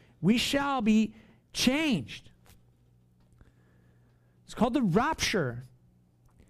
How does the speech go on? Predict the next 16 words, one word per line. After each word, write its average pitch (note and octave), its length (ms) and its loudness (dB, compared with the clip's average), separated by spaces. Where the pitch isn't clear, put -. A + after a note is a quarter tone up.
where F#3+ 120 2
we're B3 120 0
caught D4 440 -2
up D4+ 180 -4
together C4 480 0
with A#3 240 -2
the B3+ 100 0
Lord A#3+ 420 -2
to A3 100 0
meet A#3 240 2
him A3+ 160 2
in G#3+ 100 2
the A#3 160 2
air. C4+ 220 -2
And, D#3 240 0
and G#3 360 0